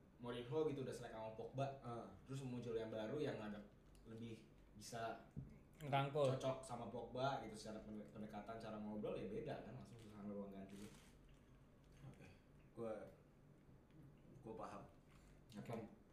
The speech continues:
Speaker 1: Terus P S G mungkin bisa nyoba pelatih cewek ya?
Speaker 2: Bisa nggak ya? Karena emang
Speaker 1: Keren sih kalau misalnya itu sih. Klub
Speaker 2: Li-
Speaker 1: lagi-lagi nanjak gitu kan brandnya, terus di dia lu bikin gebrakan, lu pelatih cewek, mampus
Speaker 2: Buat
Speaker 1: gitu,
Speaker 2: gua
Speaker 1: anjing.
Speaker 2: Ligue un.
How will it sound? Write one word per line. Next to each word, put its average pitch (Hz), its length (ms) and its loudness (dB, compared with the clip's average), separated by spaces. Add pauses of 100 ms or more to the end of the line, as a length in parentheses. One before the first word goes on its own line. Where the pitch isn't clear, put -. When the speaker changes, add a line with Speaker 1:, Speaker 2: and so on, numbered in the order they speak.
(720)
Speaker 1:
Terus 151 220 -4 (320)
P 123 100 -4
S 120 140 2
G 147 120 2
mungkin 147 240 2
bisa 131 200 -4
nyoba 107 240 -2
pelatih 104 240 -4
cewek 113 260 -2
ya? - 100 -8 (960)
Speaker 2:
Bisa 170 440 8
nggak 180 160 8
ya? - 220 8
Karena 240 280 8 (360)
emang 190 280 8 (360)
Speaker 1:
Keren 220 240 8
sih 180 260 6
kalau 139 220 10
misalnya 143 340 8
itu - 140 6
sih. 120 220 0 (140)
Klub - 220 10
Speaker 2:
Li- 160 60 8
Speaker 1:
lagi-lagi 143 560 8 (320)
nanjak 139 500 8
gitu 135 140 6
kan 143 200 6
brandnya, 131 520 6
terus 143 400 0 (200)
di 127 140 -2
dia 131 120 4
lu 160 100 6
bikin 131 220 6
gebrakan, 120 340 0
lu 151 80 2
pelatih - 320 -2
cewek, 117 280 2
mampus 160 280 -6
Speaker 2:
Buat 185 240 12
Speaker 1:
gitu, 190 100 4
Speaker 2:
gua 240 140 12
Speaker 1:
anjing. 254 160 12
Speaker 2:
Ligue - 240 0
un. 135 240 6